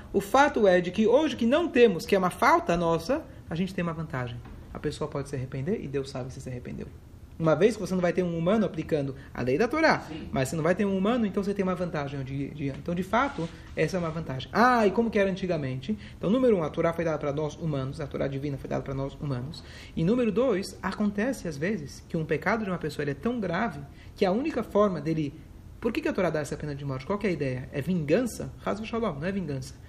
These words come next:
Speaker 1: Se chama capará. Se chama uma maneira dele expiar o seu pecado.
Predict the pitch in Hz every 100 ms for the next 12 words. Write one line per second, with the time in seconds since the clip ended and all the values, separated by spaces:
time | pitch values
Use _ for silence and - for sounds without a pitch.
0 | - - 131 156 160 - 156 190 196 135
1 | - - - - 139 147 147 151 165 147
2 | 143 151 170 151 147 196 185 143 - 190
3 | 185 - - 139 143 139